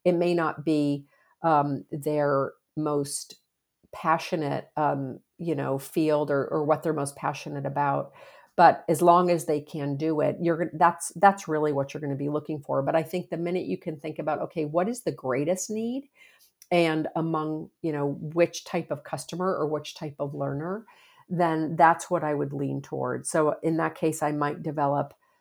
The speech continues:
um, or I might bring on a trainer first, so long as they have some level of skill in developing content. Um,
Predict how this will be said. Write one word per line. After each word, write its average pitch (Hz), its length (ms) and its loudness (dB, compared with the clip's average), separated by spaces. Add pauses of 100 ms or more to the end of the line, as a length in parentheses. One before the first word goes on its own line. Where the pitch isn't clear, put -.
(300)
um, 143 420 6
or 165 140 6
I 156 80 6
might 151 260 0
bring 147 260 0
on 143 360 0
a 151 40 -4
trainer 156 520 -2
first, 139 580 0
so - 360 4
long 156 360 0
as 143 140 -6
they 147 120 0
have 139 200 -6
some 147 260 -2
level 139 260 0
of 131 120 -2
skill 139 500 0
in 139 320 -4 (300)
developing 139 520 4
content. 127 640 -14 (180)
Um, 135 400 -8